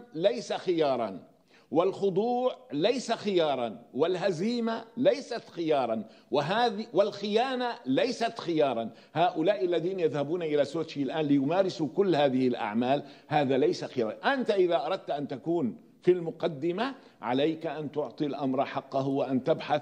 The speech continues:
لهذا الشعب الذي يعاني، وكلنا مع معاناته، أن تبحث له عن خيارات وعن بدائل تخرجه مما هو فيه.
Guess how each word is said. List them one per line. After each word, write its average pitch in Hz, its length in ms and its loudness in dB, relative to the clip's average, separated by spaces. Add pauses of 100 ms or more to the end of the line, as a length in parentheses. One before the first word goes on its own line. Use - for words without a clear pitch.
لهذا 175 400 4
الشعب 120 380 0 (300)
الذي 165 340 4
يعاني، 147 500 2
وكلنا 226 540 0
مع 160 240 0
معاناته، 139 760 0 (280)
أن 120 200 2
تبحث 147 460 -6
له 120 280 -2
عن 113 140 -4
خيارات 110 580 0
وعن 139 280 0
بدائل 123 540 2 (300)
تخرجه 175 720 0
مما 135 380 0
هو 104 280 -4
فيه. - 220 -14